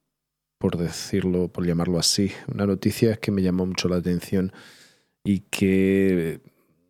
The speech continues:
evidencia un poco lo que es el, el choque entre,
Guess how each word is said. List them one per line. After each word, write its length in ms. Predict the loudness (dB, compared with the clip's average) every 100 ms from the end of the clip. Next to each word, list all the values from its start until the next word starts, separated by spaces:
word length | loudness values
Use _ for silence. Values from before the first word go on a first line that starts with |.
| _ _ _ _ _ _ _ _ _ _ _
evidencia 1040 | -2 0 2 4 2 0 2 4 4 4 2
un 120 | 2
poco 460 | 0 0 2 2 2
lo 240 | 0 0
que 400 | -2 -2 0 0
es 380 | 0 0 -2 -4 -4
el, 600 | -2 -2 -2 -4 -6 -10 -16 -20 _ _ _ _ _ _ _ _ _ _ _ _ -4
el 400 | -2 -2 -4 -2
choque 720 | 2 2 0 0 2 2 2
entre, 420 | 2 2 2